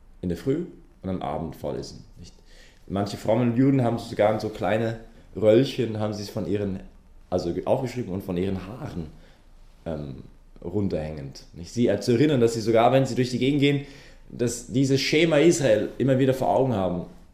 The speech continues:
In allem, was du tust, in allem, was du denkst, in allem, was du sagst, Gott zu lieben mit ganzem Herzen, ganzer Seele und mit ge-, mit all deiner Kraft.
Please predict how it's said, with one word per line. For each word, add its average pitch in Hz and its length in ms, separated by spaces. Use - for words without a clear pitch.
In - 120
allem, 143 260
was 131 160
du 123 80
tust, 143 380
in 98 40
allem, 127 280
was 117 160
du 123 80
denkst, 123 380
in 117 40
allem, 127 280
was 120 180
du 120 80
sagst, 131 580
Gott 127 240
zu 123 120
lieben 110 200
mit 101 140
ganzem 101 360
Herzen, 92 340
ganzer 95 280
Seele 92 340
und 92 60
mit 98 120
ge-, - 220
mit 117 300
all 139 200
deiner 120 260
Kraft. - 540